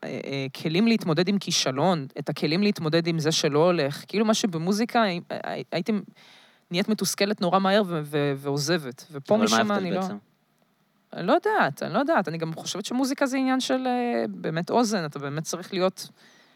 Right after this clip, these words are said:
Speaker 1: מאוד עוזר אם אתה אבסולוטי לצורך העניין. זה קיצור דרך, אה, נחמד ללהיות פאקינג תותח. אמ, אני לא שם, אני לא שם, לצערי.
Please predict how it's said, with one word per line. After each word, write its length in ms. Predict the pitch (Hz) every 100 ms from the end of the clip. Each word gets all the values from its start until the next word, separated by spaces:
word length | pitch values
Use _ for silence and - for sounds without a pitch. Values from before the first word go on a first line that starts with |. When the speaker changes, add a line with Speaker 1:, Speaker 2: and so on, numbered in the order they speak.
| _
Speaker 1:
מאוד 260 | 165 180 208
עוזר 500 | 226 156 247 240 240 -
אם 140 | 190 196
אתה 380 | - 190 180 165
אבסולוטי 520 | 156 - 190 233 220
לצורך 420 | 156 147 156 147 151
העניין. 400 | 147 143 127 139 -
זה 360 | 156 196 208 175
קיצור 380 | - - - 156
דרך, 400 | 156 160 147 -
אה, 140 | 160 151
נחמד 420 | 156 139 165 170
ללהיות 400 | 160 160 160 - - - -
פאקינג 300 | 247 226 220
תותח. 520 | 202 202 208 175 - - _ - _ _ _ _ -
אמ, 420 | - 151 156 160 160 _ _ _ _ _ _ _ - -
אני 180 | 147
לא 80 | 202
שם, 300 | - 240 170 147 -
אני 140 | 156
לא 80 | 156
שם, 260 | - - - 143 _ _
לצערי. 580 | - 147 156 156 151